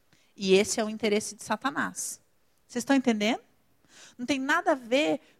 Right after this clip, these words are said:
com, é, machismo, não tem nada a ver com, "Ai, que coisa ignorante, naquela época era assim, mas agora não precisa ser assim." Não é isso. Deus criou, a Bíblia diz, "Deus criou cada coisa para o seu devido fim,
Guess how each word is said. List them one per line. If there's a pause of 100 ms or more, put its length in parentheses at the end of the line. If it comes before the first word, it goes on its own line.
(120)
com, (320)
é,
machismo, (400)
não
tem
nada
a
ver
com,
"Ai,
que
coisa
ignorante, (160)
naquela
época
era
assim,
mas
agora
não
precisa
ser
assim." (360)
Não
é
isso. (760)
Deus
criou,
a
Bíblia
diz, (200)
"Deus
criou
cada
coisa
para
o
seu
devido
fim,